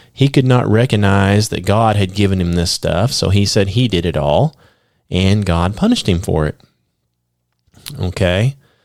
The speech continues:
So right there, you can see that God doesn't have a very high tolerance for narcissists who think everything revolves around them. Now, in this particular story about Nebuchadnezzar,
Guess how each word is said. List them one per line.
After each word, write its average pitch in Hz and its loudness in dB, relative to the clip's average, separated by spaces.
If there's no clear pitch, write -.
So 101 2
right 123 2
there, 147 4
you 110 2
can 95 0
see 113 2
that 98 -2
God 110 2
doesn't 101 0
have 104 2
a 90 -2
very 92 0
high 127 0
tolerance 95 -2
for - -4
narcissists 95 -2
who 95 -2
think 98 -2
everything 95 -4
revolves 85 -2
around 85 -4
them. 101 0
Now, 92 0
in 110 -2
this 95 -2
particular 87 -4
story 147 2
about 92 -2
Nebuchadnezzar, 98 0